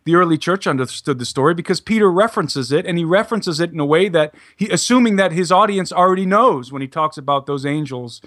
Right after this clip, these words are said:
that were bo-, that are bound in Tartarus, that left their original estate. He's referencing the book of Enoch. Jude quotes the book of Enoch. So it is taken for granted in the New Testament that the audience that the apostles are talking to are familiar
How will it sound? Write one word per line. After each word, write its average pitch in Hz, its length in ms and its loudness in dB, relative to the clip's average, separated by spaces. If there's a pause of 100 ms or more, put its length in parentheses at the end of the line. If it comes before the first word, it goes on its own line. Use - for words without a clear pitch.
(260)
that 143 180 -2
were 139 100 2
bo-, 151 400 2
that 139 120 0
are 139 80 0
bound 151 400 2
in 135 100 -6
Tartarus, 147 540 0
that 135 160 -6
left 160 280 -2
their 151 140 -4
original 139 440 -6
estate. 135 520 -4 (160)
He's 220 180 4
referencing 208 560 0
the 175 80 -2
book 175 220 -2
of 170 100 -6
Enoch. 147 360 0
Jude 190 240 2
quotes 247 320 0
the 156 100 -6
book 127 180 -8
of 127 120 -12
Enoch. 120 400 -10 (400)
So 202 320 2 (220)
it 202 180 4
is 196 160 0
taken 240 360 -2
for 190 140 -4
granted 147 680 0
in 185 180 0
the 196 80 2
New 190 140 0
Testament 180 540 0
that 151 120 2
the 165 180 -4
audience 202 520 2
that 170 100 -4
the 156 80 -6
apostles 175 500 -2
are 143 60 -4
talking 185 440 -2
to 160 120 -4
are 165 140 4
familiar 220 920 4